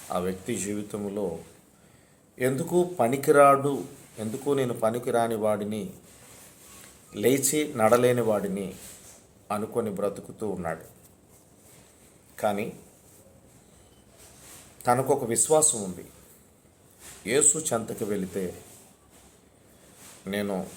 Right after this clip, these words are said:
బాగుపడతాను అని. తన బంధువులతోనో తన స్నేహితులతోనో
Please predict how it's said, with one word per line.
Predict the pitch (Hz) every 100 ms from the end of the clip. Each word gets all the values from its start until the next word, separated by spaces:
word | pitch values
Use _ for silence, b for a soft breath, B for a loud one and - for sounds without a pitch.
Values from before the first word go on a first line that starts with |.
| 101
బాగుపడతాను | 104 107 110 104 95 95 90 90 87
అని. | 85 87 - - - - - - - - - - - - - - - - - - _ _ _ _ - - - - - - - _ _ _ - - - - _ - 123
తన | 113
బంధువులతోనో | 101 110 117 127 127 123 117 117 127 131
తన | 110 107
స్నేహితులతోనో | - 104 107 110 110 95 101 101 101